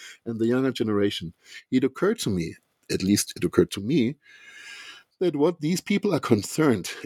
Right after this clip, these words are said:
is really a political vision. You know, how should Somalia look like? Or, on the other side, how should Somaliland look like? And it's, in my eyes, it's not so much about oil, it's not so about, about natural resources, it's not so much about getting a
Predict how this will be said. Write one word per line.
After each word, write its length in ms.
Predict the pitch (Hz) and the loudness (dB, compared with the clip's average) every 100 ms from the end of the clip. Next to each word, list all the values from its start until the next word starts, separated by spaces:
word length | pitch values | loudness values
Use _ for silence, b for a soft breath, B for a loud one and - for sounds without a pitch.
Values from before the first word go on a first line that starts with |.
| - | 0
is 240 | 110 - | 0 0
really 340 | 110 117 127 123 | 0 2 2 0
a 60 | - | -4
political 540 | 98 101 101 - 110 | 2 4 4 0 -2
vision. 420 | 98 139 98 80 - | 2 0 0 -6 -6
You 80 | 98 | 2
know, 140 | 101 | 2
how 560 | 98 - 117 113 120 127 | 2 -2 -2 2 2 0
should 360 | - - 113 101 | -4 2 4 4
Somalia 680 | - - 107 107 135 160 113 | -2 -4 0 0 2 2 2
look 240 | 78 - | 0 -8
like? 280 | 80 - - - - | -10 -10 -12 -10 -2
Or, 440 | 92 92 120 - - _ | 0 2 2 -2 -12 _
on 100 | 113 | -8
the 140 | 85 - | -6 -4
other 140 | 80 | -2
side, 300 | - 110 120 | -2 0 0
how 220 | 95 92 | -2 -2
should 220 | 87 110 107 | 2 4 2
Somaliland 640 | 139 175 247 214 104 85 | -2 -2 0 0 0 -4
look 180 | - - | -12 -12
like? 240 | - - B B B B B B B - | -14 -20 B B B B B B B -4
And 140 | 117 | 4
it's, 220 | 131 127 - - - - _ _ _ | 4 4 -2 -10 -20 -20 _ _ _
in 80 | 98 | -4
my 340 | 107 131 190 | 0 2 2
eyes, 400 | - 107 117 - - _ | 2 2 0 -2 -12 _
it's 300 | 107 107 - | 6 6 2
not 220 | 117 135 | -2 0
so 120 | - | 2
much 300 | 120 117 110 | 2 2 0
about 300 | 95 87 87 - | 0 2 0 -2
oil, 300 | 107 127 127 | 0 2 0
it's 160 | - - | -4 -2
not 160 | 113 | -2
so 60 | 101 98 | 2 4
about, 140 | 92 | 6
about 260 | 90 82 85 | 4 0 -2
natural 400 | 95 123 - 120 | -2 0 2 0
resources, 500 | 113 110 107 113 104 | 0 0 0 -2 -4
it's 160 | 80 | -4
not 200 | 104 110 | 0 0
so 80 | 110 | 0
much 200 | 101 95 | 0 0
about 360 | 92 95 92 - | 0 2 0 0
getting 340 | 98 101 92 | 0 0 0
a 140 | 80 | -4